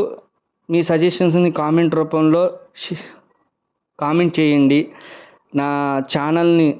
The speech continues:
సబ్స్క్రైబ్ చేయండి, లైక్ చేయండి, అలాగే షేర్ చేయండి.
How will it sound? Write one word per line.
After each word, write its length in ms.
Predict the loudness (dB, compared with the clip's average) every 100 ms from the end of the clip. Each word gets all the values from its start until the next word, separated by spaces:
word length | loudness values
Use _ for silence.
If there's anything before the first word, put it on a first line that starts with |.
| -8 -8
సబ్స్క్రైబ్ 480 | -6 -4 -2 -2 -2
చేయండి, 460 | 0 2 4 4 2 -2 -12 _ _
లైక్ 240 | -4 -4 -4
చేయండి, 460 | -2 0 2 4 2 0 -4 -6
అలాగే 320 | -2 -2 -4
షేర్ 300 | -2 0 -2
చేయండి. 500 | 0 0 2 2 2